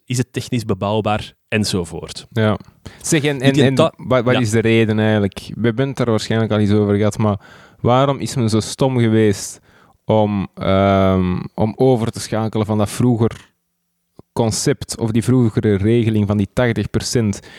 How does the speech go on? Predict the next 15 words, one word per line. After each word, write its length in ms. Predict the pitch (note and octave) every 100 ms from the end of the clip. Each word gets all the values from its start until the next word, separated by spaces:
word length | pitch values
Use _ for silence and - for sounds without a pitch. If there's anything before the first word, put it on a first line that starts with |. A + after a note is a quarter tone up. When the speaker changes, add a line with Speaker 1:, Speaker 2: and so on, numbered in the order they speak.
| - -
Speaker 2:
die 180 | B2+ B2+
dan 100 | A#2+
Speaker 1:
Mhm. 100 | G#2
Speaker 2:
blijkbaar 640 | A#2 A#2 G#2 G#2 F#2+ -
waterproof 640 | G2 A#2 A2 - A2+ C#3+ E3
was, 260 | A#3+ A#3+
hè, 240 | - E3+ C#3+
die, 240 | A2 G#2
die, 460 | F#2 G2+ G2+ F#2+ -
eh, 800 | - F#2+ F#2 C2+ G1+ - - F#2+
juridisch 580 | G2+ A2 A#2 G#2 F#2 -
perfect 420 | - G2+ B2 -
in 100 | G#2
orde 220 | A2 E3+ F#3+
was, 180 | G3